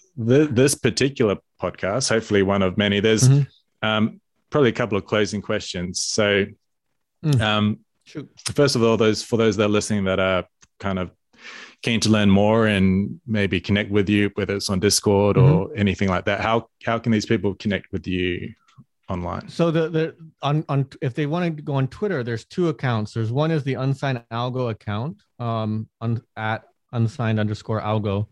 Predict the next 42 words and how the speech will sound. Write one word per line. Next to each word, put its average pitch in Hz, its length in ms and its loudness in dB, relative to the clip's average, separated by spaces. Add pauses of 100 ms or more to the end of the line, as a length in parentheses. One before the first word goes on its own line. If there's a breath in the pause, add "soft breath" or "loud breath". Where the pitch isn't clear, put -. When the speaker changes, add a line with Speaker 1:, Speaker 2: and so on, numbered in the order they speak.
(440 soft breath)
Speaker 2:
There's 139 160 2
also, 170 540 0
what 131 140 0
I 131 60 2
recommend 131 460 0
more 135 180 0
is 113 120 -4
that 127 140 -10
there's 120 160 -2
a 120 40 -4
community 143 540 4
run 117 180 -2
account 104 360 -8
called 110 400 -8
The 135 160 2
Unsigned, 110 720 0 (920 soft breath)
which 127 120 -2
is 131 100 0
kind 147 220 0
of 123 60 -2
what 123 240 -2
the, 113 120 -2
you 113 440 -2
know, 104 100 0
community 120 380 0
has 110 100 -2
started 110 320 -8
to 107 120 -10
refer 117 300 -4
to 113 80 2
themselves 107 440 0
as. 104 260 -4
It's 95 140 -12
kind 117 160 -8
of 104 60 -6
like 95 280 -8
anonymous 101 540 -4
or 107 60 -8
whatever, 98 280 -8
right? 95 160 -8
This 104 140 -12
collective 107 640 -6